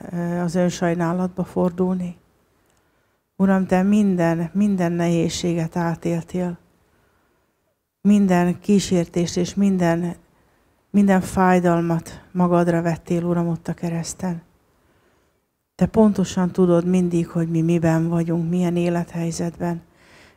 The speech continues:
mit élünk át, mit érzünk. És olyan csodálatos vagy, Úr Jézus, hogy te egy együttérző Isten vagy. Te pontosan érzed a mi érzéseinket. Te tudod azt, amit mi tudunk, és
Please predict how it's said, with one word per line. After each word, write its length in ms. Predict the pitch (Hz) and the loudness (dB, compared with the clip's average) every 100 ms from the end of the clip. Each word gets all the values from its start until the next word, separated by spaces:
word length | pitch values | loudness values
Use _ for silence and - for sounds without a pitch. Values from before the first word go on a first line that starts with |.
| - | -2
mit 240 | 202 196 | 2 4
élünk 460 | 196 175 170 175 170 | 4 4 2 0 -2
át, 260 | 170 170 - | -4 -4 0
mit 220 | 185 185 | 0 2
érzünk. 640 | 175 170 180 185 185 180 202 _ _ _ _ _ _ _ _ _ | 2 0 -2 -4 -4 -6 -16 _ _ _ _ _ _ _ _ _
És 100 | - | 2
olyan 220 | 202 196 | 2 2
csodálatos 640 | 202 190 180 175 180 175 | 2 2 2 2 -2 -4
vagy, 180 | 185 175 | -2 0
Úr 180 | 180 175 | 0 0
Jézus, 340 | 170 175 165 | 0 -2 -4
hogy 140 | 185 175 | -4 -2
te 140 | 175 | 0
egy 180 | 170 - | 0 2
együttérző 800 | 185 170 170 - 175 165 170 160 | 2 2 -2 -2 -2 -2 0 0
Isten 460 | 160 - 190 185 | -2 -4 -4 -2
vagy. 260 | 185 190 - _ _ _ _ _ _ _ _ _ | -2 -4 -6 _ _ _ _ _ _ _ _ _
Te 100 | - | -2
pontosan 580 | 180 208 202 190 - 185 | 2 4 4 0 -2 -2
érzed 480 | - 185 175 175 175 | 0 2 4 2 0
a 80 | 175 | 0
mi 120 | 175 | 0
érzéseinket. 1120 | 175 175 165 180 180 190 180 185 180 185 - - _ _ _ _ _ _ _ - | 2 0 0 -4 -2 -4 -4 -6 -6 -8 -8 -18 _ _ _ _ _ _ _ 2
Te 140 | 196 | 2
tudod 380 | 185 220 190 180 | 4 4 4 4
azt, 260 | 180 - - | 2 0 -4
amit 340 | 175 170 - | -4 -4 -4
mi 140 | 185 175 | -4 -2
tudunk, 500 | 180 180 185 185 190 | -2 -4 -4 -4 -2
és 320 | 185 180 | -4 -4